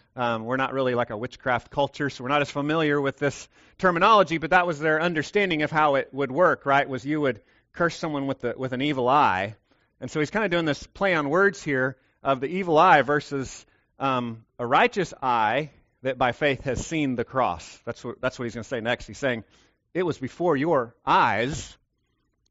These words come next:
that Jesus Christ was publicly portrayed as crucified." It's interesting. It's kind of a motif that, that plays out. You can follow, um, when you see, uh, Paul meeting Christ, he's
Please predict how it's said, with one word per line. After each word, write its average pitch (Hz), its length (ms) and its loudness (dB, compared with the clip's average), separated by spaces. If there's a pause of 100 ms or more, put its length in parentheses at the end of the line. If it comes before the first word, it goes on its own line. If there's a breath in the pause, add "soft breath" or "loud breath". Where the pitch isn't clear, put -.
(140)
that 139 160 -2
Jesus 131 260 -10
Christ 139 300 -2
was 127 100 -12
publicly 135 480 -6
portrayed 123 560 -2 (300)
as 117 140 -12
crucified." 98 560 -10 (960)
It's - 80 -6
interesting. 160 340 -4
It's 135 100 -6
kind 233 160 -2
of 247 80 -2
a 170 40 -6
motif 147 400 -4
that, - 240 -8
that 127 120 -8
plays 147 220 0
out. 160 100 -2
You 143 60 -6
can 120 120 -6
follow, 147 500 2 (280 soft breath)
um, 127 220 -2
when 131 120 -2
you 123 80 -4
see, 160 440 -2 (720)
uh, 107 140 -6
Paul 180 420 0
meeting 131 320 -4
Christ, 151 560 0
he's 165 420 -4